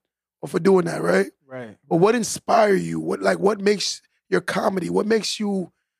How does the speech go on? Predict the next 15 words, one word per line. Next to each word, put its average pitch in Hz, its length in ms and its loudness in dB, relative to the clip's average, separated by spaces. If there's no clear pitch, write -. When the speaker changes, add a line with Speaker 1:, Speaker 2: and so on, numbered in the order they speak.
Speaker 1:
like, 175 180 -8
wanna 190 280 2
do 180 240 0
it? 165 100 -4
What 214 140 2
made 220 220 -2
you 202 140 -2
even 190 200 0
wanna 190 200 0
be, 175 280 -8
Speaker 2:
Mm. 135 160 -20
Speaker 1:
like, 185 100 -4
a 175 60 -4
comedian? 175 480 2
Like, - 220 -10